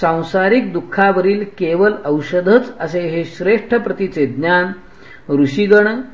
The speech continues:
मुख्य मुख्य देव, दैत्य आणि प्राचीन राजर्षी यांना झाले. परमात्म्याच्या प्रेरणेने प्रकृतीपासून सर्व जगताची उत्पत्ती होते. त्याला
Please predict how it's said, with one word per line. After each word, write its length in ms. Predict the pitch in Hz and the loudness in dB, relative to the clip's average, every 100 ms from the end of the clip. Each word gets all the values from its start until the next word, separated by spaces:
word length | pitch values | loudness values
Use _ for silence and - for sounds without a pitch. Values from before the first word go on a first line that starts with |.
| - - 139 | -20 -10 -4
मुख्य 340 | 170 170 180 | -4 0 -2
मुख्य 340 | 170 160 - | -2 -4 -4
देव, 380 | 135 175 196 202 208 - - - | 0 6 8 6 2 -8 -20 -10
दैत्य 680 | 127 160 202 - - 196 196 196 - - - | 2 6 6 4 4 6 6 0 -14 -18 -4
आणि 180 | 175 190 | 0 0
प्राचीन 600 | - 170 156 151 226 220 | 2 2 2 0 -2 2
राजर्षी 640 | 180 208 196 131 160 175 | 4 4 2 -2 -8 -8
यांना 360 | 190 185 190 208 | 0 2 4 2
झाले. 300 | 127 113 101 - - - - - - - | 0 -4 -8 -16 -20 -20 -20 -20 -10 -4
परमात्म्याच्या 760 | 143 196 208 202 226 214 240 | 2 4 4 2 0 2 0
प्रेरणेने 760 | 233 202 170 180 196 214 214 233 | 0 0 2 4 4 2 0 0
प्रकृतीपासून 1080 | - 156 180 180 208 202 196 196 208 220 220 | -2 -2 -2 -2 -2 0 2 2 2 2 0
सर्व 380 | 208 - 156 180 | -4 -4 0 2
जगताची 560 | 175 175 175 185 208 | 2 0 2 0 2
उत्पत्ती 540 | 220 - - 196 - 220 | 0 0 -2 -4 -2 2
होते. 500 | 202 202 120 - - - - - - - | 4 4 -2 -6 -16 -20 -20 -20 -20 -2
त्याला 440 | 220 247 190 170 | 4 6 8 6